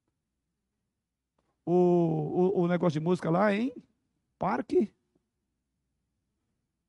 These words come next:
Alguma coisa assim. A Rebeca mandou, eu fiquei,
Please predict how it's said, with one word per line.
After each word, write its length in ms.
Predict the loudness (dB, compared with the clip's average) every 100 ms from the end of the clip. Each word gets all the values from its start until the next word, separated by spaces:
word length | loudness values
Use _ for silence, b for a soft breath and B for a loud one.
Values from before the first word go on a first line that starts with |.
| _ _ _ _ _ _
Alguma 300 | -8 -2 -2
coisa 220 | 2 2
assim. 180 | 0 -2
A 20 |
Rebeca 340 | 0 0 0 2
mandou, 360 | 0 0 2
eu 80 | 2
fiquei, 520 | 2 -4 0 0 -2